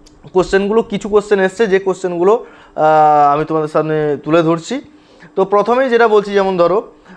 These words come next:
আহ, এসেছে আজকের কোশ্চেন সেকেন্ড শিফটের, ঠিক আছে? আজকে সেকেন্ড শিফটের যে কোশ্চেনগুলো এসেছে, তার মধ্যে, আহ, কাবেরী নদী কোন কোন রাজ্যের মধ্য দিয়ে গেছে,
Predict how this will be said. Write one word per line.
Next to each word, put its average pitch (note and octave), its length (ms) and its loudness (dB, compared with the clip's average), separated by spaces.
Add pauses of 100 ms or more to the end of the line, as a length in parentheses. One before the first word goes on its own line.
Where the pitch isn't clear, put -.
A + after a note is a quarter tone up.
আহ, E3 300 2
এসেছে E3+ 340 -2
আজকের D3+ 280 -2
কোশ্চেন D#3+ 280 -6
সেকেন্ড A3 360 -2
শিফটের, B2 380 -6
ঠিক G#3+ 100 -6
আছে? A3+ 200 -2
আজকে C3 260 -6
সেকেন্ড E3+ 340 -8
শিফটের F#3+ 360 -4
যে E3+ 80 -2
কোশ্চেনগুলো E3 520 -4
এসেছে, D3+ 300 -4
তার E3+ 160 0
মধ্যে, D#3+ 340 -2
আহ, - 960 -2 (100)
কাবেরী G3 380 0
নদী A3 300 -2
কোন G#3 420 0
কোন A3 300 2
রাজ্যের E3+ 420 0
মধ্য D3+ 240 -4
দিয়ে D3+ 180 0
গেছে, G#2 320 -6